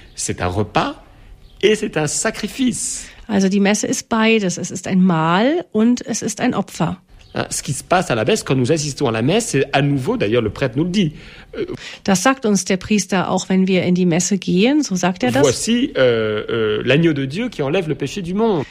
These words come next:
Speaker 2: Da sagt er ja auch, da heißt es, „Ihr seht das Lamm Gottes, das hinwegnimmt die Sünden der Welt.“
Speaker 1: Und, hein, „Ceci est mon corps, ceci est mon sang.“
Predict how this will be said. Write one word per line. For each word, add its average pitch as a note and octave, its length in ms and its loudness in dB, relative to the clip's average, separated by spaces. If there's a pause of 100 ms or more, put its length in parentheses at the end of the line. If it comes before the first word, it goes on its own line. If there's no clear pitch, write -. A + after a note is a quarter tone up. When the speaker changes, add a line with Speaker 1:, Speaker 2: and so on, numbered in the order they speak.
(240)
Speaker 2:
Da G3 140 4
sagt F3+ 320 0
er A3+ 100 0
ja A3 260 2
auch, A#3 220 0
da G#3+ 140 0
heißt G#3+ 160 0
es, G#3 80 0
„Ihr G#3 100 2
seht G3+ 340 2
das A#3+ 160 -2
Lamm G#3 220 4
Gottes, F#3+ 360 0
das A3 180 -2
hinwegnimmt G#3+ 640 2
die A3 100 2
Sünden G3 340 2
der G#3 180 2
Welt.“ E3 320 2
Speaker 1:
Und, A#2 140 -4
hein, C3+ 160 -4
„Ceci D3 380 0
est D3+ 40 2
mon D#3 220 2
corps, F3+ 260 2
ceci C#3+ 260 -2
est D#3+ 40 2
mon D3+ 100 0
sang.“ C3 180 -4